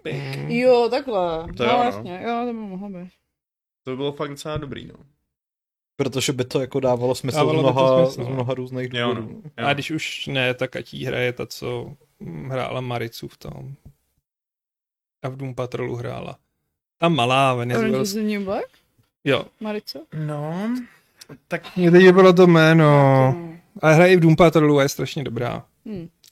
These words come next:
Speaker 1: Tak co teda v če-, v chatu za dotazy ještě? Já ho nevidím, takže
Speaker 3: Eh, Jarda Slavnička se ptá, kdyby se chtěl dozvědět něco o chodu redakce a zálibách pana <laughs> šéfredaktora,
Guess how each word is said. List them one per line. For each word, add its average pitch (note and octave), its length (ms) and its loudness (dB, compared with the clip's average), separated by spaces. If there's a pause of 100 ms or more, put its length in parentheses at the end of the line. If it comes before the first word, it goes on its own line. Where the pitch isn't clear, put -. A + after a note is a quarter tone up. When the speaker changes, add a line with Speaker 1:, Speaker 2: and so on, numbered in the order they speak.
Speaker 1:
Tak - 140 -10
co F#3 120 -10
teda A3+ 180 -6
v A3 80 -18
če-, E3 200 -8
v - 120 -14
chatu C#3+ 160 -10
za C3+ 80 -4
dotazy A#2+ 260 -8
ještě? A2 240 -16
Já G2+ 100 -12
ho B2+ 80 -10
nevidím, A#2+ 340 -12
takže G#2 200 -12
Speaker 3:
Eh, G3+ 1040 -4
Jarda G#3 280 -4
Slavnička G3+ 400 -8
se G#3 140 -10
ptá, F#3 480 2 (140)
kdyby F#3 640 -6
se F#3 180 -12
chtěl F3+ 340 -6
dozvědět F3+ 500 -10
něco F3+ 280 -10
o - 40 -8
chodu F3+ 260 -10
redakce G3 500 -6
a - 80 -12
zálibách E3+ 540 -4
pana F3 180 4
<laughs> - 0 -
šéfredaktora, G3+ 840 -2